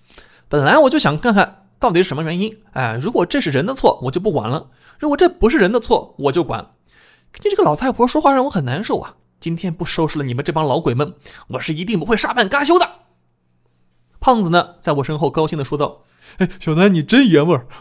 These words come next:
我要是个女的，我一定嫁给你。”我转过身去，一脚把她踹在地上。要不是你这个作死大仙惹事儿，我他妈能跟一群鬼打架吗？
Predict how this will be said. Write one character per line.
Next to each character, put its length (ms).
我 100
要 80
是 60
个 80
女 160
的， 160
我 100
一 80
定 160
嫁 240
给 160
你。” 220
我 80
转 220
过 100
身 180
去， 240
一 140
脚 160
把 80
她 80
踹 160
在 80
地 160
上。 180
要 120
不 140
是 60
你 60
这 100
个 80
作 180
死 140
大 120
仙 160
惹 120
事 120
儿， 180
我 100
他 80
妈 80
能 160
跟 140
一 80
群 160
鬼 120
打 160
架 160
吗？ 180